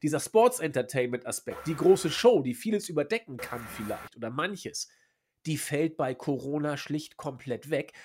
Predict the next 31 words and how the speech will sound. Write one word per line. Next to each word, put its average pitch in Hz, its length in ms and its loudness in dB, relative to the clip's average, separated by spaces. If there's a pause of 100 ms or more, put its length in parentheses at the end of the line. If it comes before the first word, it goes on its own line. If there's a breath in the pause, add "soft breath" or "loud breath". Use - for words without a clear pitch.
(140)
weil 143 140 0
du 151 100 0
eben 143 320 -2 (160)
keine 131 300 -4
Fans, 143 580 -4
kein 135 220 -6
Gekreische, 143 720 -4 (160 loud breath)
kein 135 240 -4
Klimbim, 143 520 -2
kein 131 260 -8
Tamtam 127 500 -6
hast. 143 280 -2 (280 soft breath)
Und 147 200 -2
dann 175 160 0
siehst 175 380 -2
du 190 60 0
quasi 143 420 0
alles 190 340 0
noch 175 180 -4
deutlicher. 175 680 0 (240 soft breath)
Und 127 140 -8
da - 60 0
darf 139 180 0
man 156 80 2
sich 135 160 -4
nicht 135 160 -10
wundern, 160 400 -2 (160 soft breath)
wenn 143 160 -6
die 135 100 -4
Fans 143 400 -4
vielleicht, 131 720 -6